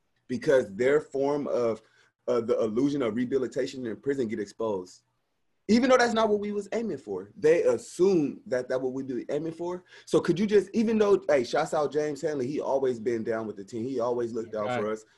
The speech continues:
Speaker 1: Shouts out to James Hanley. I know
Speaker 2: Absolutely.
Speaker 1: this is to him. Um, and a few others. But just think about their mindset, knowing what do he have on this recorder.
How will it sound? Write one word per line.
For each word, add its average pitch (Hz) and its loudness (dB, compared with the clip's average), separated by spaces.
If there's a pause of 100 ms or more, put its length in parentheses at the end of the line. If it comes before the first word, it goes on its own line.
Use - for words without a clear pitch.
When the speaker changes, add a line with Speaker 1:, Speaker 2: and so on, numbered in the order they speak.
(120)
Speaker 1:
Shouts - 0
out 131 0
to 127 -10
James 117 -4
Hanley. 117 -4
I 101 -6
know 123 2
Speaker 2:
Absolutely. 127 2
Speaker 1:
this 120 0
is 117 -8
to 120 -6
him. 92 -6 (840)
Um, 131 0 (320)
and 233 6
a 202 4
few 196 6
others. 180 2 (300)
But 160 6 (500)
just 208 2
think 175 4
about 131 2 (840)
their 147 6
mindset, 135 0
knowing 110 0 (840)
what 135 -4
do 101 -10
he 123 -8
have 87 -10 (300)
on 104 -6
this 98 -8
recorder. 92 -16